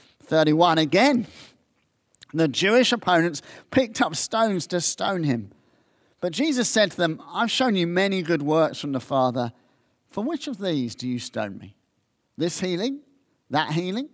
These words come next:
That miracle?" "We are not stoning you for any good work," they replied, 'cause they recognized it was a good work, "but for blasphem-, blasphemy,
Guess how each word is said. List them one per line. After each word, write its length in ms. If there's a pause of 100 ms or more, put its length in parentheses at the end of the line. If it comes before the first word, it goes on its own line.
(120)
That 200
miracle?" 540 (1200)
"We 120
are 80
not 220
stoning 480
you 140
for 160
any 160
good 280
work," 480
they 140
replied, 520
'cause 140
they 140
recognized 580
it 100
was 120
a 60
good 200
work, 380 (440)
"but 180
for 220
blasphem-, 800
blasphemy, 800